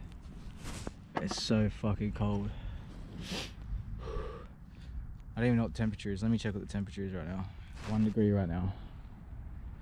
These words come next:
That's pretty cold. Uh, this might be the coldest I've ever skated in, I'm not sure. So I got front fifty, front five oh, front nose, uh,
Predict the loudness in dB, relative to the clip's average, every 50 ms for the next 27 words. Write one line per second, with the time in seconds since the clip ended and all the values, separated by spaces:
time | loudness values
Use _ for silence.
0 | -8 -8 -8 -8 -8 -8 -8 -8 -8 -8 -8 -8 -8 -10 -10 -10 -10 -12 -12 -10
1 | -8 -4 -4 -4 -4 -2 0 0 0 2 0 0 0 0 -2 -2 -4 -6 -6 -6
2 | -8 -8 -10 -10 -10 -10 -12 -12 -12 -12 -12 -12 -12 -12 -12 -14 -8 -2 0 4
3 | 4 6 6 6 6 6 4 4 2 0 -4 -10 -12 -14 -12 -10 -6 0 2 4
4 | 4 4 4 2 2 2 2 2 2 2 0 0 0 0 -2 -2 -2 -2 0 0
5 | 0 0 0 0 0 -2 -2 -2 -2 -2 -2 -2 -4 -8 -12 -14 -14 -12 -10 -10
6 | -8 -8 -8 -10 -12 -12 -12 -12 -12 -12 -12 -12 -12 -12 -12 -12 -12 -14 -12 -8
7 | -2 0 0 2 2 2 2 0 0 -2 -6 -12 -14 -14 -12 -12 -12 -12 -12 -12
8 | -12 -12 -12 -12 -12 -14 -14 -14 -14 -14 -12 -12 -12 -12 -8 -2 0 0 2 2
9 | 0 -2 -2 -2 -2 -6 -4 -2 -2 -2 -2 -2 -2 -2 0 0 0 0 0 0
10 | 0 0 -2 -4 -4 -2 -2 0 0 0 2 2 2 2 2 0 0 -2 -2 -4
11 | -6 -10 -10 -12 -12 -12 -14 -14 -14 -14 -14 -12 -12 -12 -12 -12 -12 -14 -14 -14
12 | -14 -14 -14 -14 -14 -14 -14 -12 -12 -10 -8 -6 -4 -2 0 0 0 0 0 -2
13 | -2 -2 -2 -4